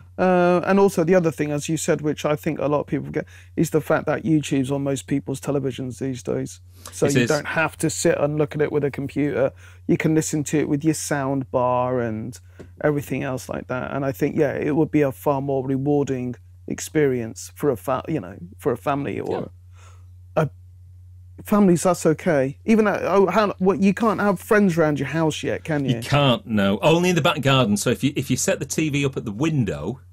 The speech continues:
Speaker 1: <laughs>
Speaker 2: or, you know, uh, poking out of the conservatory, that's, that's actually possible.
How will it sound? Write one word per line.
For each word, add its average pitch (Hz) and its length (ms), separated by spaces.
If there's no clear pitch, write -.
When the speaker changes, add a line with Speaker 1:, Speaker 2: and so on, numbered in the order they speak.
Speaker 1:
<laughs> - 680
Speaker 2:
or, 98 200
you 104 80
know, 87 240
uh, 117 100
poking 131 520
out 113 200
of 107 60
the 104 80
conservatory, 117 640
that's, - 280
that's 285 280
actually - 300
possible. - 560